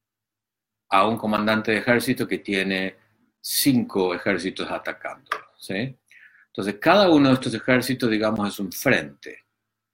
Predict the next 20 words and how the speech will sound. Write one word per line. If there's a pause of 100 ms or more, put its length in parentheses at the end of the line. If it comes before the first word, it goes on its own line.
(180)
El
frente
del
dinero,
el
frente
de
la
salud,
el
frente
de
la
pareja,
el
frente
de
las
relaciones
familiares,